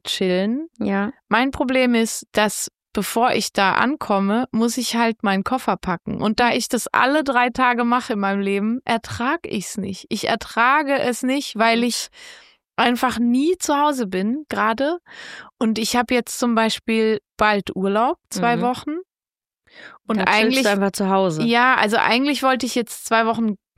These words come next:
Speaker 1: komplett zu Hause chillen,
Speaker 2: Ja.
Speaker 1: aber weil das Problem ist,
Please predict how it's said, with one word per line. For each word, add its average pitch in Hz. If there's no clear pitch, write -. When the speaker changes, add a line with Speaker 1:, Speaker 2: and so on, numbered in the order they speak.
Speaker 1:
komplett 220
zu 269
Hause 269
chillen, 285
Speaker 2:
Ja. -
Speaker 1:
aber 220
weil 220
das 226
Problem 233
ist, 254